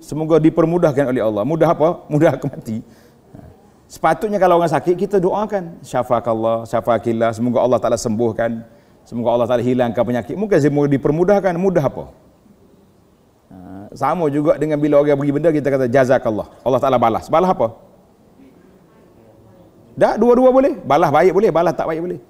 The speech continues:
Jadi kita kena habiskan ayat, "Jazakallahu khaira, jazakillahu khaira," kalau perempuan. Itu ayat tergantung. Bahasa Malaysia bukanlah ayat tergantung, tak dapat markah kalau ada cikgu.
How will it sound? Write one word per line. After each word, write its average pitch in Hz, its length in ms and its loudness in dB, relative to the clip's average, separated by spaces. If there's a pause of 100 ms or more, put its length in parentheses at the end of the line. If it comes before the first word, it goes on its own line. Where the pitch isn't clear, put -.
(320)
Jadi 151 180 0
kita 180 240 0
kena - 160 -6
habiskan 160 560 0
ayat, 117 240 -2
"Jazakallahu 123 1040 0
khaira, 98 480 -2
jazakillahu 127 1040 0
khaira," 101 320 -4
kalau 110 160 -4
perempuan. 98 400 -6 (480)
Itu 131 240 0
ayat 156 240 2
tergantung. 120 480 -4 (140)
Bahasa 151 260 -4
Malaysia 165 320 0
bukanlah 147 320 2
ayat 131 80 0
tergantung, 127 320 -2
tak 123 160 -2
dapat 143 160 0
markah 151 400 -6
kalau 147 400 -6
ada 147 160 -2
cikgu. 156 280 -6